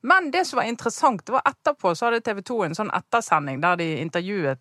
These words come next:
eh, partilederne om hva de syntes om egen innsats, og, eh, hvordan de syntes det hadde gått, og det, det, sant, det er litt sånn spøkefullt og tullete om det.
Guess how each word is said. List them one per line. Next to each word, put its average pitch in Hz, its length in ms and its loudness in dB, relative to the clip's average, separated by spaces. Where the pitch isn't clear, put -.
eh, 135 520 -2
partilederne 156 640 -2
om 139 100 -4
hva 214 160 2
de 180 100 0
syntes 180 320 -4
om 139 80 -4
egen 160 240 -2
innsats, 240 640 -2
og, 156 400 4
eh, 165 320 0
hvordan 220 240 2
de 190 80 -2
syntes 214 200 -4
det 180 120 4
hadde 160 100 -2
gått, - 380 0
og 220 80 2
det, 196 400 0
det, 113 300 -14
sant, 226 240 -2
det 208 80 -4
er 208 60 -4
litt 196 100 -4
sånn 185 100 -2
spøkefullt 160 640 -2
og 143 240 2
tullete 165 320 -2
om 139 60 -4
det. 226 120 2